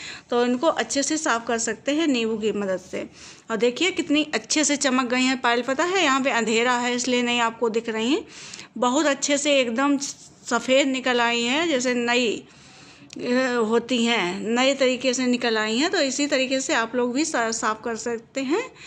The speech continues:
तो ये वीडियो कैसा लगा कमेंट करके ज़रूर बताना। चलिए फिर मिलते हैं अगले वीडियो में, तब तक के लिए राधे राधे।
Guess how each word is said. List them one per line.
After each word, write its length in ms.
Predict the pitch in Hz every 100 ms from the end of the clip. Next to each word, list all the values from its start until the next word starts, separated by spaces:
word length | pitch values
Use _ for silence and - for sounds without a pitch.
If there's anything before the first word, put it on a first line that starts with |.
| - -
तो 80 | 262
ये 180 | 254 254
वीडियो 300 | 240 247 262
कैसा 300 | 240 220 277
लगा 220 | 311 330
कमेंट 320 | 320 233 220
करके 240 | 226 220 214
ज़रूर 220 | 214 233
बताना। 360 | 285 294 294 294
चलिए 260 | 233 240
फिर 120 | 240
मिलते 280 | 233 214 208
हैं 80 | 226
अगले 140 | 220
वीडियो 360 | 214 220 226 262
में, 220 | 302 330
तब 180 | 302 -
तक 120 | 226 226
के 80 |
लिए 440 | 233 233 277 392 453
राधे 280 | 240 208 233
राधे। 580 | 240 240 262 330 370